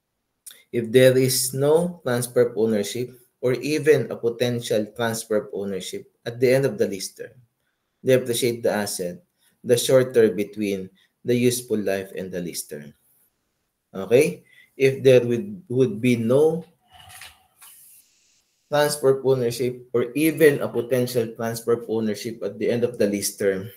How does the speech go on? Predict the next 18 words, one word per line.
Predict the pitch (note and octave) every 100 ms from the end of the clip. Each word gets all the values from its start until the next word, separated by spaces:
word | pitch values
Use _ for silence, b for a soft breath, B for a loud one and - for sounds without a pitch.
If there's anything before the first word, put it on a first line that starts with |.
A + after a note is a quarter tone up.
| -
then | A#2 A2+
depreciate | A#2+ - G#2+ - G#2+ G2
the | F2+
asset | F2 F#2+ - F#2 F2+ - _ _
using | B2+ C3+ C3+ A#2+ G#2 F#2
the | G#2+
shorter | - C3 B2+ B2 A2
between | F2+ G2+ G2+ G2+
the | G2
useful | G2+ G2 - F#2
life | F2 E2+ F2+
and | F2+ F#2+
the | E2+
lease | D#2+ -
term. | - C#2+ _ _ _ _ _ _ _
And | A#2+ D3
we | D#3
have | D#3+